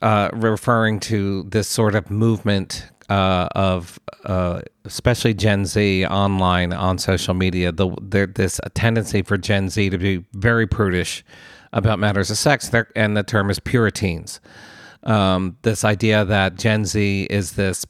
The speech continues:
puritanical generation, um, that is taking us all backwards, um, with their, you know, retrograde ideas about sex. And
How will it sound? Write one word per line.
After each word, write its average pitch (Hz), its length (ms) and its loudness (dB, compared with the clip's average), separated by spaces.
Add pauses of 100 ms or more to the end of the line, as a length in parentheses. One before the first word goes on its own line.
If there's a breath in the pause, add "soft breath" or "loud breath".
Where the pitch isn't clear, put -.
puritanical 104 1040 0
generation, 95 920 0 (520 loud breath)
um, 95 500 2
that 98 240 2
is 101 180 0
taking 104 320 0
us 95 160 -2
all 95 180 4
backwards, 95 800 0 (560 loud breath)
um, 90 680 2 (220)
with 101 320 -2
their, 95 460 2
you 127 200 -2
know, 98 100 2
retrograde 98 640 0
ideas 92 420 -2
about 98 300 -2
sex. 131 440 0
And 160 140 -4